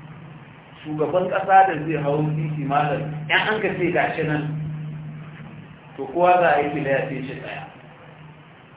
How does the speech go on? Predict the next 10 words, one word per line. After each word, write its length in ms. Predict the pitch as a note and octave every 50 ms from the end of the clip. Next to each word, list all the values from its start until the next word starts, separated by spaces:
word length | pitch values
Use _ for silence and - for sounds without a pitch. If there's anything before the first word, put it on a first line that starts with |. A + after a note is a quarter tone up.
| - - - - - - - - - - - - - - - - - - - - - - - - - - - - - - - -
A 40 | -
sa 120 | - C#3 C3+
jiniya, 480 | C3+ C3 - B2 A2+ A2 A#2+ B2+ B2+ - - - - - - - - - - - - - - - - - - -
a 80 | - - -
sa 200 | D3+ D3 C#3+ -
bindigogi, 640 | C#3 - C3+ - - - C#3 C#3 C3 C3 C3 C3+ - - - - - - - - - - - - - -
a 40 | - -
sa 160 | - D#3+ D#3
jami'an 480 | D3+ D#3 C#3 C#3 C#3 C3 D3 D3+ D3+ D3+
tsaro, 300 | D3+ C#3 - - - -